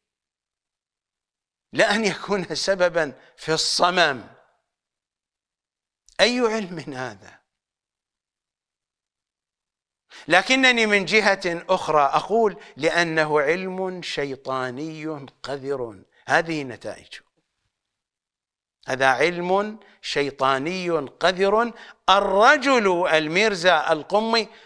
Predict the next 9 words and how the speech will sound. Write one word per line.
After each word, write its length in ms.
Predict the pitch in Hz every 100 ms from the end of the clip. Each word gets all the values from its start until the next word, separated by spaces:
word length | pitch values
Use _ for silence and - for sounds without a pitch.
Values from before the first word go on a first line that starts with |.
| _ 135
غالى 800 | 131 180 294 349 359 339 311 247
فيه 400 | 226 208 175 147
كثيرا. 560 | 123 107 101 80 - _ _ _ _ _ _ _ _ _ _ _ _ _ _ _ _ _ _ _ -
صحيح 760 | - 160 - 339 - 302 165 107 - -
هناك 340 | 170 185 196 180
تدقيق 840 | 170 180 170 - 190 247 262 262
في 200 | 208 220
هذا 360 | 190 202 190 175
الكتاب 720 | 160 165 - 151 135 - -